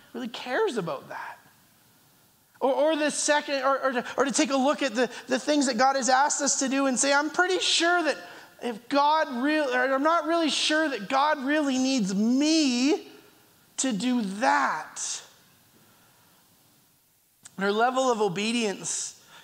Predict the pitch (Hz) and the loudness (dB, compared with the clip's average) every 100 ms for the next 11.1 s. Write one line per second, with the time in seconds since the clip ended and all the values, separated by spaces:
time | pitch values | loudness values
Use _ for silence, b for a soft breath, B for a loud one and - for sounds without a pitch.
0 | B 226 190 196 185 170 233 226 220 196 | B -4 -2 -2 -4 -2 0 0 -2 -2
1 | 185 214 233 226 202 - 214 214 202 190 | 0 0 0 -2 -6 -2 0 0 -2 -4
2 | 180 - 196 202 196 180 B B B B | -4 -4 -4 -2 0 -2 B B B B
3 | B _ - 170 165 190 180 175 175 156 | B _ -6 -4 0 2 2 0 -2 0
4 | 160 - 165 139 - 143 147 135 139 139 | -2 -4 -8 -10 -10 -8 -6 -8 -12 -20
5 | - _ _ _ _ _ _ _ _ b | -20 _ _ _ _ _ _ _ _ b
6 | b b b b 240 240 226 - - B | b b b b -2 -2 -4 -10 -16 B
7 | B B _ _ _ b b - 190 240 | B B _ _ _ b b -6 -2 0
8 | 277 302 214 330 339 320 311 277 320 311 | 2 2 2 2 2 2 0 2 2 2
9 | 277 302 330 262 262 277 302 311 311 302 | 4 4 2 2 2 2 4 2 2 2
10 | - - 311 311 262 269 262 277 277 233 | 2 2 2 2 2 0 0 0 0 -2